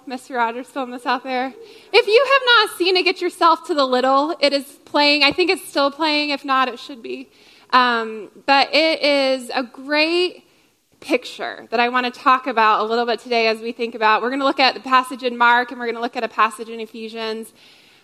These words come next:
But I want us to think together about what life in the kingdom of God really looks like. And I actually think that Mister Rogers has something deep and important to teach us about that.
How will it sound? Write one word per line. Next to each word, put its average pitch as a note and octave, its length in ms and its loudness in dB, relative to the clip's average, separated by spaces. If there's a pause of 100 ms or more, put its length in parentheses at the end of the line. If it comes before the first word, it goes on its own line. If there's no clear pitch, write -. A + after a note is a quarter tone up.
But D4 80 2
I D4 100 6
want D#4+ 200 2
us - 160 -8
to F#4+ 80 0
think D#4 200 -4
together C4+ 460 2
about A#3 240 4
what A#3 220 2
life A#3+ 360 4
in B3+ 100 -8
the A#3 60 -6
kingdom A#3 280 -8
of A3 100 -8
God A3 240 0
really G#3 240 -4
looks G3+ 260 -8
like. G3 320 -4
And G#3 140 -12
I G#3 140 -6
actually A#3+ 360 -6
think A#3 200 -12
that G#3+ 100 -12
Mister G#3+ 300 -10
Rogers G#3 340 -6
has G#3 180 -6
something G#3+ 540 -6 (480)
deep B3+ 240 -6
and A#3+ 100 -4
important G#3+ 480 -6
to B3 80 -16
teach - 360 -20
us F#3 400 -16
about G3 380 -4
that. E3+ 300 -6